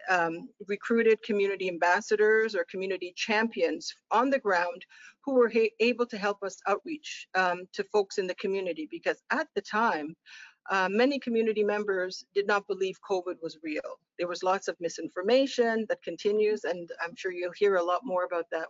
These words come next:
with, um, when we talk about the vaccines. So we had to really, um, put lots of boots on the ground. It wasn't just our core staff, because our core staff were, were also ensuring that the, our core services were being delivered,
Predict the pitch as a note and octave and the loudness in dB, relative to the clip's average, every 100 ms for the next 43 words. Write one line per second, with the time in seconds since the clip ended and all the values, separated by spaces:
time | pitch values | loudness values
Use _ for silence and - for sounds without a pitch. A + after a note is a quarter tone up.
0 | - E3+ - E3+ E3 E3 F3+ F3 E3+ F#3 | -6 -8 -4 -2 -2 -4 -2 -2 -2 -2
1 | E3+ - E3 D#3+ E3 - A3 G3+ E3+ - | -2 -4 -6 -4 -4 -4 2 2 2 -8
2 | - - - - A3 G3+ A3 B3+ B3+ A#3 | -14 -14 -12 0 2 2 2 2 2 -4
3 | A#3 C4+ C#4+ C#4 B3+ - _ _ _ - | 0 -2 0 0 -2 -2 _ _ _ -4
4 | G3 F#3+ F#3+ - - A#3 G#3+ G#3 G#3+ F3 | 0 0 -4 -8 -2 2 4 4 0 -4
5 | F#3+ G3 - F3+ F3 C#3+ D3 C#3 B2+ - | -4 -6 0 0 0 -2 0 0 -6 -16
6 | - - - - F#3+ A#3+ B3 A3+ G#3+ - | -18 -20 -12 -2 4 4 4 2 2 0
7 | - F#3 F3+ - G#3+ G3 - - F3+ F#3 | 0 0 0 -2 0 0 -2 -2 0 2
8 | B3 - _ - _ - G#3 F3+ E3 A3 | -2 -6 _ -20 _ -6 -2 0 2 2
9 | G3+ - G#3 G3+ B3 - F#3+ E3 D#3 B2 | 0 0 2 2 2 -2 2 2 2 0
10 | E3+ D#3 D3 - F3+ F#3+ - G3 F#3+ - | 0 2 2 0 2 2 2 0 0 -2
11 | F#3 - F#3+ F#3 F3+ E3 _ E3+ E3 D#3+ | -4 -2 -2 0 -2 -4 _ -8 -8 -10
12 | - E3 - F#3+ F#3 - F#3 A3 C4+ C4 | -4 -6 -2 -2 -2 2 2 2 2 2
13 | C4 B3 F#3 F3+ F3+ F#3 F3+ F3 F3+ A3+ | 0 0 0 0 0 -4 -2 2 2 4
14 | B3+ | 2